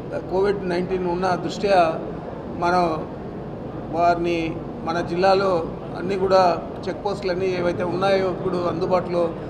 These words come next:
వాటన్నిటిలో కూడా పూర్తి స్థాయిలో, ఆ, అక్కడ చెక్ పోస్టులు, ఆ, పోలీసుల ద్వారా నిర్వహించి ఎవరిని కూడా, ఆ, రానివ్వకుండా ఒకవేళ ఎవరైనా రావాల్సి వస్తే పర్మిషన్ ఉంటే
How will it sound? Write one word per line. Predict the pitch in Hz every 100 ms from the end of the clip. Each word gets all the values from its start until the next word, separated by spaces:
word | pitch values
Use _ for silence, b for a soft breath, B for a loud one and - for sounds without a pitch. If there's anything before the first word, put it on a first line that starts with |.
| B -
వాటన్నిటిలో | 170 160 165 185 185 190 185
కూడా | 190 185
పూర్తి | 175 190 196 196
స్థాయిలో, | - 175 185 185 175 160 - - - - -
ఆ, | 170 165 165 160 156 - - - -
అక్కడ | 165 165 160 147
చెక్ | 170 -
పోస్టులు, | 190 190 185 175 160 156 190
ఆ, | 175 165 160 175
పోలీసుల | 185 175 190
ద్వారా | 175 175 170
నిర్వహించి | 170 175 165 165 202 170
ఎవరిని | 170 180
కూడా, | 175 180 175 151 - B B -
ఆ, | 180 170 165 156 160 156 - - - 151
రానివ్వకుండా | 165 180 180 175 170 175 180 - - -
ఒకవేళ | 151 175 190
ఎవరైనా | 180 175 180 185 175
రావాల్సి | 165 180 175 175
వస్తే | - 180 170 -
పర్మిషన్ | 160 180 180 175
ఉంటే | 165 185 165 -